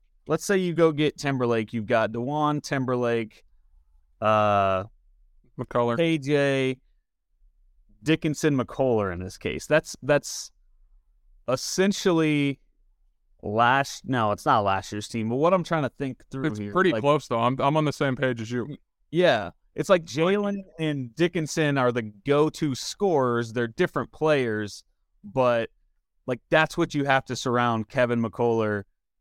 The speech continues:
Speaker 1: Dajuan, and K J with, is a guy like Dickinson that can go get you twenty a game and a guy like Timberlake that can go get you fifteen, twenty a game and make, make a bunch of shots. So,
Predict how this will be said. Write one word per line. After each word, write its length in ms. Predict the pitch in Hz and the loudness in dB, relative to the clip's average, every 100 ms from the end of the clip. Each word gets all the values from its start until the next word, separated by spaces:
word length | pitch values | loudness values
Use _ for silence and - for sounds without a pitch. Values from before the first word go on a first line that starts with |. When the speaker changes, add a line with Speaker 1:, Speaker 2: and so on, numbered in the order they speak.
| - | -6
Speaker 1:
Dajuan, 480 | 117 110 117 117 110 | -2 2 4 4 2
and 100 | 107 | -2
K 200 | 127 113 | -2 0
J 180 | 107 104 | 0 -2
with, 300 | 101 101 - | -2 -4 -4
is 160 | 107 | -6
a 60 | 101 | -2
guy 220 | 101 113 | 0 2
like 200 | 120 110 | 2 0
Dickinson 500 | 113 113 110 - 110 | -2 -2 -4 -2 -2
that 100 | 107 | 0
can 80 | 104 | 0
go 160 | 104 101 | 0 0
get 240 | 104 101 | -2 -4
you 80 | 110 | -10
twenty 320 | - 110 101 | -4 -2 -2
a 60 | 95 | -4
game 280 | 101 98 | -6 -6
and 100 | 95 | -6
a 40 | 95 | -2
guy 200 | 101 101 | 0 2
like 200 | 98 - | 0 -2
Timberlake 520 | 123 110 98 92 92 | -2 -2 0 -2 -2
that 120 | 104 | -6
can 100 | 95 | -4
go 160 | 95 95 | -2 -2
get 240 | 95 - | -4 -4
you 240 | 98 80 - _ _ _ _ _ _ _ _ - | -2 -2 -4 _ _ _ _ _ _ _ _ -6
fifteen, 500 | 117 - - 104 98 | -4 -4 -4 -4 -4
twenty 360 | - 110 104 98 | -4 -2 -2 -4
a 40 | |
game 280 | 98 98 95 | -4 -4 -4
and 120 | 95 | -4
make, 280 | 98 98 - _ _ _ - | -4 -4 -8 _ _ _ -8
make 300 | 107 113 107 | -4 -4 -2
a 60 | |
bunch 280 | 101 104 95 | -2 -2 -2
of 80 | 95 | -8
shots. 420 | - 107 90 - | 0 0 0 -6
So, 280 | - 120 | 0 2